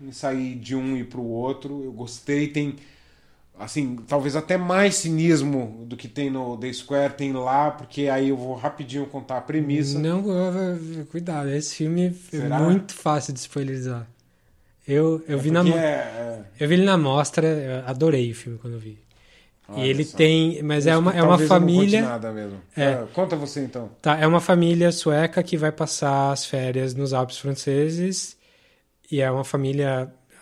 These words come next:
Speaker 2: ah, de alta classe, né? Franceses ou suíços, eu não lembro.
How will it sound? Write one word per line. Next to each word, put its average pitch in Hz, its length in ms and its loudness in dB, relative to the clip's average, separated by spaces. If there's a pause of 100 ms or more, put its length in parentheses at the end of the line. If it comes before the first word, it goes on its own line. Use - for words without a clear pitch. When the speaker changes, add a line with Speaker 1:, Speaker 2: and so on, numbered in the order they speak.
Speaker 2:
ah, 143 160 -10
de 123 480 -8
alta 135 400 -4
classe, 135 480 -6
né? 127 240 -8 (100)
Franceses 156 540 -6
ou 175 80 -2
suíços, 127 420 -6
eu 131 60 -6
não 131 120 -6
lembro. 113 280 -8